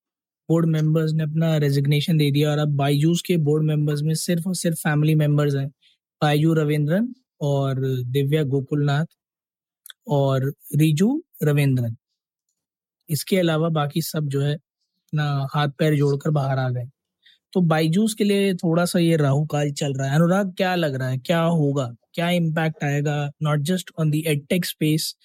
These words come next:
but overall, क्योंकि बायजूस से कई सारी कंपनियां एसोसिएटेड हैं। So what do you think would be the impacts?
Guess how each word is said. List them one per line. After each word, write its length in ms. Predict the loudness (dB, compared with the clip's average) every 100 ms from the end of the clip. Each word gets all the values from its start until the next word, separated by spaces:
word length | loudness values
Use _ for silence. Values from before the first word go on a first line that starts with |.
| -20 -20 -20 -2 2
but 60 |
overall, 480 | 2 2 2 0 0
क्योंकि 200 | -2 0
बायजूस 420 | 0 0 -2 -2
से 80 | -4
कई 180 | -2 -2
सारी 240 | 0 0
कंपनियां 480 | 0 -2 0 0 -2
एसोसिएटेड 560 | -4 -6 -4 -4 -4 -6
हैं। 60 |
So 180 | -2 0
what 160 | 2 2
do 60 |
you 100 | 0
think 340 | 0 -2 -2 -6 _ _ _ -2
would 160 | 0
be 80 | 0
the 160 | -2 -4
impacts? 600 | -4 -8 -8 -10 -14